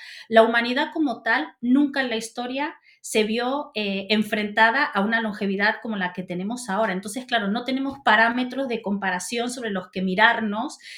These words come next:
y poder saber cómo vamos a gestionar nuestra larga vida, ¿no? Eh, y yo soy una fiel creyente en que nosotros como personas tenemos que estar empoderados y tenemos que gestionar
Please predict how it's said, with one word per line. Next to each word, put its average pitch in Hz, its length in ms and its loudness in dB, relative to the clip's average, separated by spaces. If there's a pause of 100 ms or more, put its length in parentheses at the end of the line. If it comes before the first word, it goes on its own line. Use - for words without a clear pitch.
(180)
y 247 180 -2
poder 226 340 2
saber 220 520 0
cómo 233 240 0
vamos 190 260 -6
a 180 60 -10
gestionar 180 520 -6
nuestra 175 360 -8
larga 165 340 -6
vida, 156 400 -8
¿no? 220 220 -8 (420)
Eh, 190 380 0
y 202 100 2
yo 240 80 4
soy 254 140 0
una 254 180 2
fiel 247 720 -2
creyente 233 840 0
en 208 200 -4
que 202 260 -2 (240)
nosotros 226 480 0
como 226 260 -4
personas 226 520 -4
tenemos 226 400 -2
que 214 80 -4
estar 202 320 -2 (100)
empoderados 196 880 0 (320)
y 208 140 -2
tenemos 208 340 0
que 220 100 -6
gestionar 196 800 -2